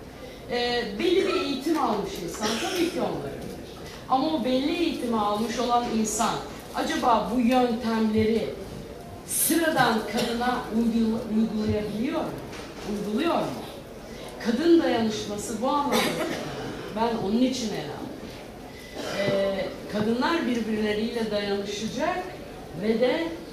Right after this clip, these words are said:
karşısındakinde bir zihniyet değişikliği yaratacak. Ee, bunun onun için ö-, önemini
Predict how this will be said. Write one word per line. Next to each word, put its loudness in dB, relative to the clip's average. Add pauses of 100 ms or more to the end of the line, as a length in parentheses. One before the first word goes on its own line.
karşısındakinde 0 (260)
bir -2
zihniyet -2
değişikliği -2
yaratacak. -10 (880)
Ee, -2 (920)
bunun 6
onun 6
için 4
ö-, -6
önemini -4